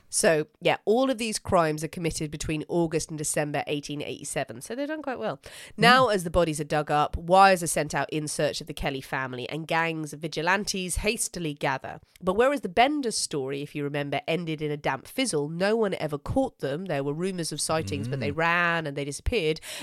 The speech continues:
Speaker 1: This one goes out in a blaze of glory.
Speaker 2: Nice.
Speaker 1: See, the family have been spotted, it emerges, en route to New Mexico, driving a team of horses and apparently with a lot of money on them.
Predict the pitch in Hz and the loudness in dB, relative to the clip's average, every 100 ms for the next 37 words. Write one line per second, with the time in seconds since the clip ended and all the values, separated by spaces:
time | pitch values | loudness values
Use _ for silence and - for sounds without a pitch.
0 | 202 160 160 202 - 170 160 151 147 143 | -10 -2 2 4 2 0 0 0 0 0
1 | 131 - 147 135 131 131 101 _ 120 127 | -2 -4 -4 -2 -2 -6 -14 _ -6 -2
2 | 156 - - - 117 101 101 92 - - | -2 -2 -8 -12 -6 -4 -4 -6 -12 -8
3 | - 208 190 247 240 226 185 196 175 165 | -6 -4 2 4 4 2 0 -2 -4 -4
4 | - - - 226 - 156 - - 175 160 | -4 -6 2 2 4 -6 -8 -10 -10 -8
5 | 147 147 147 117 131 - 202 208 170 156 | -6 -4 -4 -6 -4 2 2 2 -2 -4
6 | - - 170 160 - 156 151 156 165 - | -4 -6 -6 -8 -10 -8 -6 -2 -2 -2
7 | - 160 123 - - - 180 175 175 160 | -6 -4 -6 -6 -14 -6 4 4 4 -2
8 | 147 - 240 240 214 - 190 185 - 160 | -6 -4 -4 -2 -4 -2 0 0 0 -4
9 | 151 - 190 196 180 180 160 147 190 214 | -4 2 2 2 -4 -6 -4 0 0 0
10 | 202 165 160 143 135 - 143 131 117 131 | -6 -4 -4 -4 -6 -8 -8 -8 -10 -12